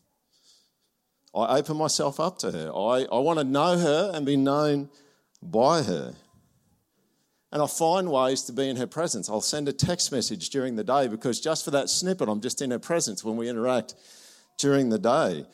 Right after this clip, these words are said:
We will have a coffee on the lounge Whenever she comes home from work and I come home from work, we sit, we have a coffee and we talk. Talking, listening, being together. So how would you draw near to God?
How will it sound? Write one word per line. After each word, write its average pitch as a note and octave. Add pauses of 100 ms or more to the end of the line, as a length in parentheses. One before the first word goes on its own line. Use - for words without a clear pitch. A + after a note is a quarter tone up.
(180)
We D3
will E3+
have E3+
a D3+
coffee D3+
on A#2+
the B2
lounge B2+ (260)
Whenever C#3
she D3+
comes D3+
home D3+
from C#3
work C#3+
and -
I B2+
come C3+
home C3+
from A#2
work, B2
we G2+
sit, -
we A#2
have A2
a G#2
coffee A2+
and G2
we F#2
talk. D#2+ (2500)
Talking, C3
listening, G#2 (540)
being F2+
together. D#2 (880)
So -
how A2+
would A#2
you A2
draw G#2+
near G#2
to G2
God? A2+